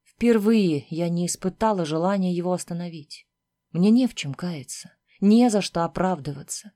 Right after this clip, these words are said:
Ситуация требовала, чтобы я поступила именно так, а не как-то иначе. Противникам не было никакого дела до простого капитана на ничем не примечательной шхуне. Он привлек их внимание только тогда,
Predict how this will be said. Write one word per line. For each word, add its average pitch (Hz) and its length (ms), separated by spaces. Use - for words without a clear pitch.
Ситуация 175 720
требовала, 151 800
чтобы 156 320
я 170 140
поступила 202 600
именно 214 460
так, 226 480
а 170 80
не 175 140
как-то - 320
иначе. 185 680
Противникам 185 760
не 214 120
было 226 200
никакого 254 640
дела 160 360
до 151 100
простого 190 480
капитана 185 880
на 175 140
ничем 202 480
не 196 100
примечательной 170 800
шхуне. - 580
Он 208 240
привлек 185 420
их 180 140
внимание 190 480
только 226 400
тогда, 185 640